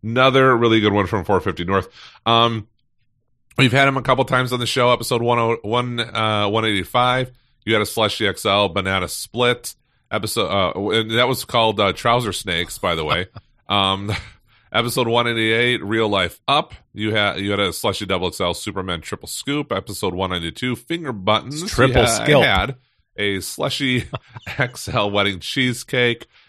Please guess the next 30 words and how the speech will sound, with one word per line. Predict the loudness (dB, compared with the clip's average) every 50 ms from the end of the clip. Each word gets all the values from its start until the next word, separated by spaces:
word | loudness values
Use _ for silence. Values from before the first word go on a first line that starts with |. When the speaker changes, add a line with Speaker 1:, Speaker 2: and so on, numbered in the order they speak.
| _ _ -6
Speaker 1:
Episode | -4 -4 -2 -4 -4 -4
two | -4 -6 -6
twenty-four, | -6 -4 -4 -4 -4 -2 0 0 2 2 0 -2 -6 _
Rob's | 0 0 0 0 0 -6
Big | -4 -2 -2 -2 -2 -2
News. | -6 -6 -6 -6 -6 -6 -8 -8 -8 -6
Speaker 2:
Oh. | -4 -2 -2 -2 -2 -4 -2
Speaker 1:
I | -2 -2
had | -2 -4 -6 -2 0 0 0 2 0
a | -2 -2
Slushy | 0 0 0 2 2 0 -2 -4
Double | 0 0 0 2 0 -2
X | -2 -2
L | -2 0 0 0
Fluffer | -2 -6 -2 0 0 0 2 -2 -4 -4 -2
Nutter | -2 0 0 0 0 0 -2
Swirl. | -2 -4 -8 -10 -10 -8 -6 -2 0 0 2 2 0 0 0 0
Speaker 2:
The | -2 -2
shorts | -2 2 4 4 4 4
were | 2 0
Speaker 1:
Episode | 0 2 0 0
Speaker 2:
something | 2 2 2
else. | 0 2 2
Speaker 1:
two | 0
thirty-five, | 0 0 0 0 0 0 2 2 2 0
just | 0 2 2 2 2 2 -2
a | -2
couple | 2 2 2 2 2 0 0
episodes | 0 -2 -4 -6 -4 -4 -4 -4 -6 -10
ago, | -4 2 4 4 4 4 2